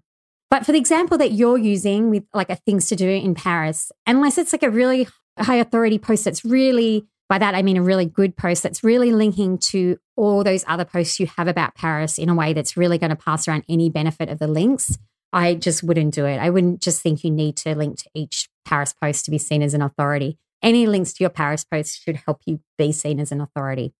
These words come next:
The only reason I would link to something other than those individual posts is what I'm talking about just before. Like, if that things to do in Paris was like my tags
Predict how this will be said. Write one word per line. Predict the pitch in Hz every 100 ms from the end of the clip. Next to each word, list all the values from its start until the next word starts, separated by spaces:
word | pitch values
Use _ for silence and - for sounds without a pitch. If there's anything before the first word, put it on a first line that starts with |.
| _
The | -
only | 202 214
reason | 202 196 175 190
I | 170
would | 175 170
link | 165 165 165 _ -
to | 175
something | - 151 160 -
other | 160 180
than | 180 175
those | 175 160
individual | 170 160 160 160
posts | - 160 180
is | 160
what | 160
I'm | 151 143
talking | - - 151
about | 139 131 -
just | 156 143
before. | - - 135 131 113
Like, | 143 123 - _
if | 160
that | 160 -
things | 208 196
to | 240
do | 208
in |
Paris | 170 175 170 -
was | 160
like | 160 160 156 _ -
my | 156 151
tags | - - 151 175 220 -